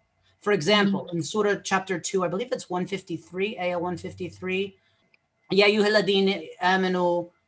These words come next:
Speaker 1: استعينوا بالصبر والصلاة إن الله مع
Speaker 2: Mm-hmm.
Speaker 1: الصابرين."
Speaker 2: إن
Speaker 1: "O you
Speaker 2: الله
Speaker 1: who
Speaker 2: مع
Speaker 1: believe,
Speaker 2: الصابرين.
Speaker 1: O you who believe, يا أيها الذين آمنوا, O you who believe, استعينوا بالصبر والصلاة, seek help from God with patience and prayer.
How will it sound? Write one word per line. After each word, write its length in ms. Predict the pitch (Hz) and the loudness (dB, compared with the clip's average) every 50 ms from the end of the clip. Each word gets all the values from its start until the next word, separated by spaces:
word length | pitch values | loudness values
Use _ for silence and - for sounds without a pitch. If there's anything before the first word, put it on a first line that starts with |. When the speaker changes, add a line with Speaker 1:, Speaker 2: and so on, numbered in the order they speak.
| _ - 202 | _ -6 -4
Speaker 1:
استعينوا 480 | 190 - - 214 170 196 220 220 220 | -4 -2 0 2 2 2 4 2 2
بالصبر 420 | 196 196 - - 208 190 180 196 196 | 2 0 0 0 -2 0 0 0 0
والصلاة 520 | 190 175 - - 180 165 170 170 175 170 | 0 -2 -2 -2 0 2 4 4 2 2
إن 120 | 196 185 180 | 2 0 -2
الله 460 | 175 180 180 180 165 170 180 175 170 220 | 0 2 2 2 2 0 -2 -4 -6 -4
مع 300 | 214 214 - - 151 - | -2 -2 0 0 0 -2
Speaker 2:
Mm-hmm. 40 | |
Speaker 1:
الصابرين." 680 | 196 190 196 175 170 156 160 160 156 147 131 113 113 131 _ _ _ _ _ _ - | -2 -2 0 0 0 2 0 0 0 -2 -4 -8 -12 -14 _ _ _ _ _ _ 0
Speaker 2:
إن 100 | 226 226 | 4 6
Speaker 1:
"O 40 | 233 | 8
you 60 | 208 | 8
Speaker 2:
الله 200 | 214 214 208 208 | 8 8 8 6
Speaker 1:
who 100 | 202 214 | 6 6
Speaker 2:
مع 180 | 202 202 208 202 | 6 6 6 8
Speaker 1:
believe, 280 | 196 196 196 202 185 | 6 6 6 6 4
Speaker 2:
الصابرين. 540 | 165 196 196 190 196 196 185 196 185 190 196 214 | 4 4 2 0 -2 -6 -6 -6 -8 -8 -2 2
Speaker 1:
O 140 | 214 220 | 2 2
you 240 | 233 208 214 233 240 | 4 2 0 2 2
who 140 | 190 220 233 | 2 2 0
believe, 580 | 175 180 185 180 185 196 208 220 240 240 - - _ _ - | 0 -2 0 0 2 2 0 0 -2 -4 -8 -16 _ _ 0
يا 120 | 185 202 220 | 2 4 4
أيها 200 | 240 247 240 226 | 6 6 4 4
الذين 280 | 226 220 185 208 202 | 4 2 2 2 0
آمنوا, 400 | 196 180 196 190 185 170 156 160 | 2 2 2 2 4 4 2 2
O 80 | 185 196 | 2 2
you 180 | 208 220 233 | 2 2 0
who 140 | 196 202 202 | 0 0 0
believe, 540 | 165 175 165 160 156 147 139 127 117 123 - _ _ _ _ _ _ _ _ _ - | 0 0 2 2 2 0 0 -4 -8 -10 -20 _ _ _ _ _ _ _ _ _ -2
استعينوا 520 | 226 208 - - 220 185 233 254 262 269 262 | 0 0 2 2 2 2 4 2 2 2 2
بالصبر 360 | 226 220 - 233 220 208 220 | 0 0 0 0 0 2 2
والصلاة, 420 | 220 208 202 - 214 196 175 147 139 | 0 0 0 0 2 2 2 2 2
seek 340 | - - - 262 269 - - | -2 -4 -2 -4 -4 -4 -6
help 400 | - - 220 254 247 - - - | 0 4 4 4 4 0 -6 -4
from 280 | - 226 214 196 190 | 0 0 2 2 2
God 440 | 170 185 196 190 202 226 262 311 302 - _ _ _ - | 4 6 6 8 8 6 6 4 -2 -10 _ _ _ 0
with 220 | 180 190 190 - - | 0 0 0 0 -4
patience 480 | 196 233 226 - - 247 240 226 - | -2 -2 -2 0 0 0 0 -2 -2
and 180 | - 208 180 160 | -4 -4 -4 -4
prayer. 520 | - - 180 190 214 233 269 302 311 - | -2 -2 0 2 2 2 0 0 -2 -8